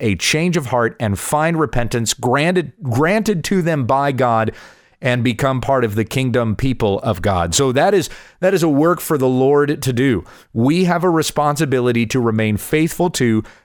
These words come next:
the gospel that we have been taught and to share it with others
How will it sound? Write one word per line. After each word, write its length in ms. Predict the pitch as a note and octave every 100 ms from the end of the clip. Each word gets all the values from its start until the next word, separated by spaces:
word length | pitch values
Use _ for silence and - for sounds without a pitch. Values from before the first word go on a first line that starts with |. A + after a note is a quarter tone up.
| _
the 140 | B2
gospel 600 | G2 G#2 A#2+ E3 - G#3+ G3+
that 180 | F3+
we 160 | D3+ C#3+
have 180 | C#3 C3
been 160 | E3+
taught 480 | E3+ G#3 A3+ A#2 - - _ _ _ _ _ _
and 220 | - C#3+ B2
to 100 | B2+
share 340 | - D#3+ F3+
it 140 | F#3+
with 460 | D#3+ D3 D#3+ - - _ -
others 480 | G3 C#3+ - -